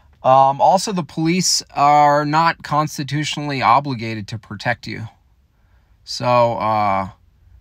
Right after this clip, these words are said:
you know, there are two Supreme Court cases, Gonzalez versus Castle Rock, I believe, or Warren versus Castle Rock, I forgot.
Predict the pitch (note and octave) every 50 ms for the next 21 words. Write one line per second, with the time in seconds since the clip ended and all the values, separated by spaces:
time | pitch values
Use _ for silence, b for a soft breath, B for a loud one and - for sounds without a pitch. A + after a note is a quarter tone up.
0 | _ - _ _ _ - B2 B2 B2 B2 A#2 G#2 - - E3+ D#3 - - D3 B2+
1 | - - D3 C#3+ C#3 B2+ - - C3+ B2+ F#2 - C#3 B2+ A#2+ A#2 - - C3 B2
2 | B2 - - - _ _ - _ _ _ _ _ _ _ _ _ - B2+ A#2+ A#2+
3 | A2 A#2+ A#2 A#2+ B2+ C3+ C#3 C3 B2+ - - - B2+ B2 B2+ A#2 - - A#2+ A2+
4 | G#2 G2 - - - - - _ - _ _ - - _ _ _ _ - _ _
5 | _ - - B2 B2 - - D3 C3 C3 C3 C3+ C#3 C3+ - - B2 B2 C3+ C#3+
6 | C#3+ D3 C#3+ C#3 - - _ _ _ _ _ _ _ _ _ _ _ _ _ -
7 | G#2+ A2 A2 G#2+ A2 G#2+ A#2+ A#2 A#2+ B2+ C3+ C#3 C#3 C3 C#3+ C#3+ C3+ C#3 C3 -
8 | - C#3+ C#3 C#3 C3 - D3 C#3+ C#3+ C#3+ C#3+ - - - - - A2+ - A2+ A2
9 | - -